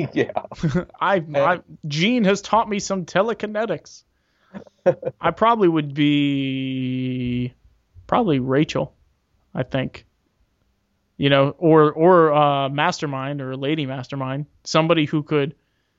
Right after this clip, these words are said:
Speaker 2: uh, manipulate how she felt and, uh, the surroundings to make it look like, or you just get Magneto and, like, fly all these sheet metal in there and close her in a box.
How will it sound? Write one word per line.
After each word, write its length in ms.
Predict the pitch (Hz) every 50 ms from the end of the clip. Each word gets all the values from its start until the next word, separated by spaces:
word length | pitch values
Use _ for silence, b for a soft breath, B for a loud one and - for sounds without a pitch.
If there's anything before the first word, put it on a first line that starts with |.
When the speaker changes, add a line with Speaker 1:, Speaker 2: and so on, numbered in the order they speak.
| _ _ _ _ -
Speaker 2:
uh, 320 | 147 139 131 127 127 - - _ _
manipulate 720 | - 143 143 143 147 151 151 160 151 147 143 143 139 - _ _ _ _ _ _ _ - 156 143 - -
how 260 | 160 139 - 147 143
she 180 | - - 147 131
felt 440 | - - 151 143 143 139 139 _ _ _ -
and, 340 | 139 135 131 131 127 127 135
uh, 300 | 127 127 127 127 131 143
the 300 | 135 143 143 139 131 127
surroundings 720 | 123 - - 139 135 135 131 135 135 135 131 127 127 - -
to 80 | -
make 180 | 135 131 131 123
it 80 | 127 127
look 280 | 131 135 143 139 - -
like, 380 | 139 131 127 123 123 - - - - _ _ b b b b b b b b b
or 300 | - 160 208 262 254 208
you 160 | 208 214 208
just 180 | 190 214 196 -
get 140 | 233 220 190
Magneto 640 | 185 196 208 196 165 151 170 220 214 170 135 131 135
and, 120 | 135 131 131
like, 280 | 131 131 127 - - _ _ _ _ _ _ _
fly 580 | - - - - - 147 143 147 151 160 165 165
all 140 | 160 165 156
these 180 | 151 139 131
sheet 360 | - - - - - 208 202 175
metal 360 | 151 143 139 139 135 139 135
in 140 | 135 139 143
there 220 | 139 139 143 156 151
and 300 | 131 127 127 123 123 -
close 320 | - - 143 160 170 160 190
her 80 | 196
in 80 | 196 190
a 40 | 170
box. 600 | 147 - - - - - - - - - -